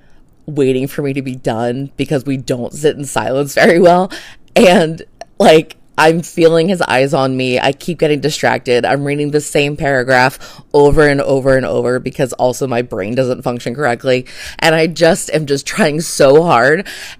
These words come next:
And literally, it feels like twenty minutes have gone by at this point. It was probably five.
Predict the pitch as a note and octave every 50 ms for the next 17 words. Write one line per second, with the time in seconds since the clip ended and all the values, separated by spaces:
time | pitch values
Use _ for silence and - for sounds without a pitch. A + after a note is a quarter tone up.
0 | _ - G#3 G3+ F#3+ F#3+ F#3+ F3+ G#3+ A3 G#3+ A3 - - F#3 - - - C4 C#4
1 | B3 C#4 B3 - - - D#3+ D3 D3 C#3+ C#3+ C#3 C3 C3+ C#3 - - E3+ E3 -
2 | D3 C#3+ C#3+ D#3+ D3 C#3+ D3+ D3+ - - D#3+ F3 - - E3+ E3 D#3+ G#2 C#3+ D#3
3 | C#3 - C#3 - A#2+ C3 A#2 A#2 A#2+ C3 - A#2+ A2 A2+ A2+ B2 C#3 -